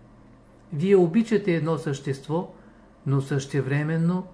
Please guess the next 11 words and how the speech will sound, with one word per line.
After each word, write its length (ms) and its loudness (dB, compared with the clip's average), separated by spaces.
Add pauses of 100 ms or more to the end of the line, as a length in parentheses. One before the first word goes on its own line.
(300)
искате 460 -4
да 120 2
обсебите 640 -2
това 280 0
същество, 720 -4 (540)
само 400 -2
вие 260 0
да 140 2
разполагате 720 -2
с 80 -10
него. 280 -2